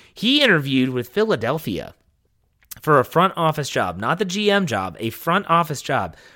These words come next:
Really strange to me. It would kinda be like a lateral move. It would kinda be like a lateral move for him, just really odd. Last thing, before we get to the break and I bring Dave Schofield in for the second half. Can we please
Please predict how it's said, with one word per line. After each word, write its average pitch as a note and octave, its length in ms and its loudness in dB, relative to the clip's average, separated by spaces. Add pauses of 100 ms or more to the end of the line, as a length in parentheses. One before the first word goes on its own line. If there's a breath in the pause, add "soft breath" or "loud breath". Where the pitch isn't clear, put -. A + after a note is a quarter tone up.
(100 soft breath)
Really D4 280 4
strange E3+ 540 0
to A2 100 -6
me. E2 240 -10 (360)
It D3 100 2
would F3+ 120 -2
kinda B3 200 2
be A3+ 140 2
like G3 180 4
a E3 100 2
lateral D3 480 2
move. G#2+ 380 -4 (320)
It D#3 60 2
would D#3 140 0
kinda G#3 240 2
be G#3 120 2
like F#3+ 140 2
a F3 60 0
lateral E3 360 6
move C#3+ 200 0
for B2 120 -2
him, B2 140 -2
just A#2+ 200 -8
really C3 280 0
odd. C#2 200 -10 (640 soft breath)
Last F#3 380 6
thing, A2+ 300 2
before B2 220 -4
we D3 100 2
get C#3+ 180 4
to C#3+ 80 -4
the B2 80 0
break B2+ 260 4
and B2 120 0
I A#2+ 60 2
bring B2 200 2
Dave A2+ 220 2
Schofield G#2+ 440 0
in G#2 120 -2
for A2 100 -8
the G2 80 -8
second G2+ 300 -4
half. F#2 280 -10 (640 soft breath)
Can A#3 140 4
we D4 160 4
please F3+ 760 0